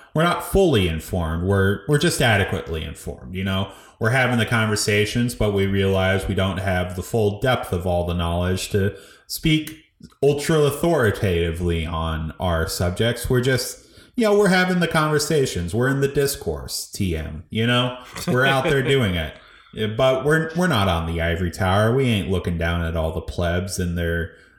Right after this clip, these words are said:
Speaker 1: you know, bad opinions. We realize that, you know, we can, we can look at things from different places. So, Evan, what are, what are we gonna start off with today?
Speaker 2: Well, Joe, we're gonna start off by discussing the new H B O miniseries, The White Lotus.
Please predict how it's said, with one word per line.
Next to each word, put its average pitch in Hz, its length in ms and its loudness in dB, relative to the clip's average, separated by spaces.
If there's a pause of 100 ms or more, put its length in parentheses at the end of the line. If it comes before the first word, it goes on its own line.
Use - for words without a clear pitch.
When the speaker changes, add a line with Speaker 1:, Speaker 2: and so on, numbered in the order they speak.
(220)
Speaker 1:
you 95 160 0
know, 80 100 0
bad 85 340 0
opinions. 101 500 -2
We 131 100 2
realize 135 640 2
that, 131 460 2
you 101 100 0
know, 101 340 0
we 107 200 2
can, 110 480 -2
we 113 140 0
can 117 200 0
look 123 160 0
at 127 140 -2
things 123 360 -2
from 117 160 0
different 117 300 -2
places. - 560 -2
So, 131 480 0 (580)
Evan, 175 280 2
what 196 120 4
are, 190 240 0
what 202 160 4
are 196 60 4
we 185 120 4
gonna 165 140 0
start 151 280 2
off 117 220 2
with 92 200 0
today? 87 400 -2 (800)
Speaker 2:
Well, 165 240 4
Joe, 117 280 2
we're 160 140 0
gonna 113 180 -2
start 127 300 0
off 123 340 -2
by 98 600 -2
discussing 113 800 -4
the 110 200 -6
new 214 560 -2
H - 360 -4
B 160 180 -2
O 165 300 0
miniseries, 113 880 -6
The 95 100 -6
White 101 420 -6
Lotus. 104 760 -6